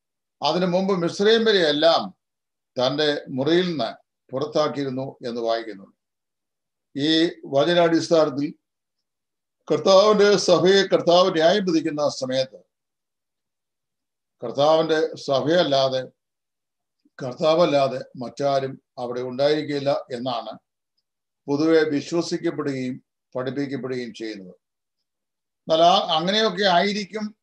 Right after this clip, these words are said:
എന്നതിലേക്ക് വ്യക്തത നൽകുന്ന വചനഭാഗങ്ങളൊന്നും പൊതുനിയമത്തിൽ നമുക്ക് കാണാൻ കഴിയുന്നില്ല. അതുകൊണ്ട് അതേ സംബന്ധിച്ച് കൂടുതൽ വിശദീകരണവും നമ്മൾ ചിന്തിച്ച് തല പോയിക്കേണ്ട ആവശ്യവും ഉണ്ടാകുന്നില്ല.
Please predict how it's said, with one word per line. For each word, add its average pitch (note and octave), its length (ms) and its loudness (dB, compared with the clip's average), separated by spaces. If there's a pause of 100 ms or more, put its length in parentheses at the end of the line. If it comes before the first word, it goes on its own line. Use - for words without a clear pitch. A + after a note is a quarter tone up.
എന്നതിലേക്ക് E3+ 680 0 (320)
വ്യക്തത D3+ 480 -2 (120)
നൽകുന്ന E3 340 2
വചനഭാഗങ്ങളൊന്നും D#3 920 -2
പൊതുനിയമത്തിൽ C#3 600 -10
നമുക്ക് B2+ 220 -12
കാണാൻ B2+ 220 -6
കഴിയുന്നില്ല. A#2 420 -14 (1040)
അതുകൊണ്ട് D#3+ 300 0
അതേ F#3 240 0
സംബന്ധിച്ച് E3 480 -4
കൂടുതൽ D#3 540 0 (960)
വിശദീകരണവും E3+ 960 -2 (260)
നമ്മൾ C3+ 520 -2
ചിന്തിച്ച് C#3 380 -6
തല C3+ 260 0
പോയിക്കേണ്ട C3 440 -6
ആവശ്യവും B2+ 600 -4 (100)
ഉണ്ടാകുന്നില്ല. A#2 600 -8